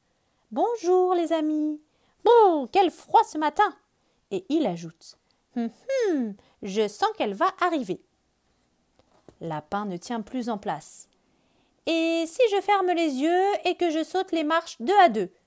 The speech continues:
tu crois qu'elle arrivera plus vite, hein, Gros Ours? Oh, oh, c'est dangereux ça, dit Gros Ours.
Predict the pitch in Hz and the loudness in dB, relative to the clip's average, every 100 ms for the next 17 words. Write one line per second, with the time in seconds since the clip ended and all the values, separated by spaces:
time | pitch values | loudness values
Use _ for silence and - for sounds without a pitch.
0 | _ _ _ 311 311 403 392 320 262 269 | _ _ _ -4 0 0 4 2 2 -2
1 | 262 269 233 226 349 - - 247 349 277 | -4 -4 -4 -2 -4 -6 -4 -4 -2 -2
2 | 277 240 359 - - _ _ _ _ _ | -2 -2 -4 -10 -16 _ _ _ _ _
3 | _ _ _ _ _ 175 190 247 262 247 | _ _ _ _ _ -8 0 2 4 2
4 | 226 190 220 311 311 269 220 175 _ _ | 2 0 2 4 4 2 -2 -6 _ _
5 | - 311 214 185 196 294 359 359 - 320 | -4 0 0 0 0 2 4 2 4 4
6 | 302 277 196 190 190 185 180 175 - - | 4 2 -4 -8 -6 -6 -8 -10 -16 -20